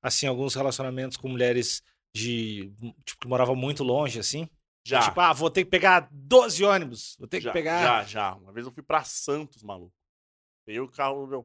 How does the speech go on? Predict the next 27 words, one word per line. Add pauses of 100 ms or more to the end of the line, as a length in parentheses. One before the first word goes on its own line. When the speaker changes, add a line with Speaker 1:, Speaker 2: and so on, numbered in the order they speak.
Speaker 2:
pai
e
fui
pra
Santos.
Foi
horrível. (280)
A
vida
é,
a
vida
é (180)
foda,
né?
Às
vezes
a
vida
bate,
né? (800)
A
gente
foi
tomar
um
açaí,